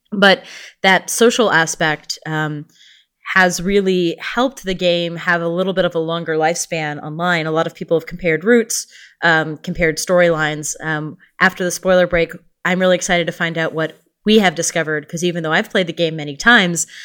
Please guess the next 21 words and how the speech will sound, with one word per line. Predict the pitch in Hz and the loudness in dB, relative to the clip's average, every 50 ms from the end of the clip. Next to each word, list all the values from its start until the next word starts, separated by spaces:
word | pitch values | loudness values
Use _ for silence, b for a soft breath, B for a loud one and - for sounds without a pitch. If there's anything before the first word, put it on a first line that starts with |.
| B B B B B B _ _ _ - | B B B B B B _ _ _ -6
um, | - 175 165 160 156 156 - | -2 -2 0 0 -2 -2 -2
I | 170 180 | 0 2
know | 185 180 180 180 | 2 4 4 4
that | 165 170 160 151 - - _ _ - | 4 2 2 0 -2 -6 _ _ -2
Reagan | 180 180 170 175 | -2 0 0 0
and | 170 165 160 | -2 -4 -4
Shane | - - 190 175 170 | -4 -4 -4 -4 -2
have | 165 165 151 | -4 -4 -6
found | - - 170 165 160 156 160 156 - - - - - - _ _ _ _ _ _ - | -2 0 0 2 2 0 -2 -4 -6 -8 -8 -8 -10 -14 _ _ _ _ _ _ -4
things | - 185 170 170 - - | -2 0 0 0 -2 -2
I've | - 175 175 143 175 | 0 0 0 0 0
never | 170 165 151 156 151 151 147 | -2 0 0 0 -2 -2 -2
seen | - - - - 175 175 175 | -2 -2 -2 -2 -2 -4 -2
before | 160 160 151 - 160 151 147 | -4 -4 -4 -4 -2 -2 -2
in | 143 | -4
the | 147 143 | -6 -4
game, | - 147 139 135 131 131 | -4 -4 -2 -2 -4 -6
and | 139 135 | -4 -4
that's | 143 - - | -4 -6 -6
tremendously | - - 175 175 170 165 156 147 147 - - 143 131 | -6 -2 -2 0 0 0 -2 -2 -2 -4 -4 -4 -6
exciting. | - - - 139 131 143 127 - - | -4 -4 -4 -4 -2 -4 -6 -8 -8